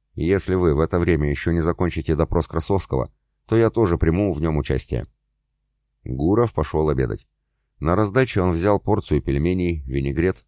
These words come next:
и стакан чая. Еда в этом заведении оказалась выше всяких похвал, и сыщик не заметил, как одолел всё. Затем он направился в управление.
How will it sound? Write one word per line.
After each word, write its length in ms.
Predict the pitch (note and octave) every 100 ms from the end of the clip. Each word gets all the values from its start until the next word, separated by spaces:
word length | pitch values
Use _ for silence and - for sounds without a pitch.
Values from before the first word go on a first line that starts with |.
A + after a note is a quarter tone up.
| _
и 100 | C3
стакан 340 | A2+ - C2+
чая. 360 | B1+ - G#1+ G1+ _ _ _ _ -
Еда 420 | C2 C#2 C#2+ G#2
в 40 |
этом 200 | A2+ G#2+
заведении 640 | F#2+ G2+ F#2+ G2 F#2+ F#2+ F2+
оказалась 600 | E2 D#2 C#2+ E2+ E2 -
выше 300 | C#2+ F2 F2
всяких 400 | - D#2 C#2+ -
похвал, 420 | D2 C2+ B1+ - _ _ _ _
и 80 | C#2+
сыщик 420 | C2 A#2 A#2 F#2+
не 120 | F2
заметил, 520 | D2 D#2+ G#2+ A#2 A2+ G2+
как 180 | - -
одолел 320 | C2+ C#2 D#2
всё. 320 | D2+ - G#1+ - _ _ _ _ _ _ _ _ -
Затем 440 | B1+ C2 A#1+ -
он 120 | B2+ A#2
направился 500 | E2+ D2+ D#2+ D#2+ C#2+
в 60 |
управление. 600 | C#2 C2+ C2 B1 A1+ G#1